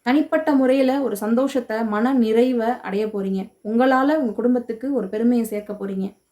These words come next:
பொதுவா கும்பராசிக்காரர்கள் அதிகமா ஷார்ட் டெம்பர். ஆனா, இப்போ நிறைய பேரு அவங்களோட கோவத்தெல்லாம் குறைச்சிட்டீங்க. நிறைய பார்த்துட்டு இருக்கோம். இன்னும் அதிகமா உங்களுடைய கோவத்தை குறைச்சிக்கிட்டீங்கன்னா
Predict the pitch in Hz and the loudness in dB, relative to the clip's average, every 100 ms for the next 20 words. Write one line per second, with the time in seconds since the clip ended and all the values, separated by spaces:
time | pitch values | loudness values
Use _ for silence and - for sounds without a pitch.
0 | - 262 302 311 277 285 220 247 233 214 | -6 2 4 4 2 2 0 -2 -2 0
1 | 240 226 214 240 254 - 226 226 220 196 | 2 2 2 0 0 -2 -6 -4 -6 -6
2 | 202 - _ _ _ _ - 240 262 330 | -12 -16 _ _ _ _ -6 0 0 -2
3 | 330 240 - 311 269 254 302 311 262 262 | -6 -8 0 2 4 4 2 2 2 4
4 | 262 320 - _ _ - 233 254 240 233 | 2 0 -6 _ _ -6 0 4 4 4
5 | 262 277 254 254 240 233 233 233 208 196 | 2 2 2 0 0 -2 -4 -6 -6 -8
6 | _ 202 220 254 240 226 226 208 214 - | _ -2 0 2 0 -2 -4 -4 -10 -12
7 | _ _ _ _ _ _ 254 302 392 392 | _ _ _ _ _ _ 0 4 4 0
8 | - 240 247 247 269 - 214 208 208 226 | -2 0 2 0 -2 -6 -4 -2 -2 0
9 | 247 247 233 214 208 233 233 220 202 190 | 0 0 -4 -6 -6 -8 -6 -4 -2 -2
10 | 285 | -6